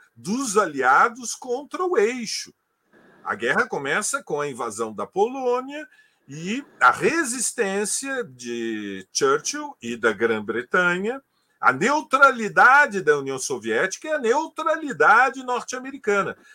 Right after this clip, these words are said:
Transforma-se, eh, com o tempo,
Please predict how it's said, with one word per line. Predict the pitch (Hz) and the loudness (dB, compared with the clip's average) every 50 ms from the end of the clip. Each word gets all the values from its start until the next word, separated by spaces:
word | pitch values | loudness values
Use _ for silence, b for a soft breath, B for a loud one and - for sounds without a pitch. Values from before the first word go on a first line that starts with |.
| b b b b | b b b b
Transforma-se, | - 190 202 208 190 - - - 220 240 254 254 262 285 285 262 240 - - - - 294 277 b b b b b b b _ | 0 2 2 2 2 0 0 2 4 6 6 4 4 2 0 0 0 -2 -2 -4 -4 -6 -10 b b b b b b b _
eh, | - 131 135 131 127 123 120 117 117 113 113 101 107 _ _ _ | -2 0 2 2 2 2 0 0 0 0 -2 -4 -8 _ _ _
com | - 135 139 139 139 | -6 -4 -4 -4 -6
o | 139 | -4
tempo, | _ - 165 160 165 180 185 175 - 254 240 | _ -2 0 0 0 -2 -4 -6 -10 -14 -14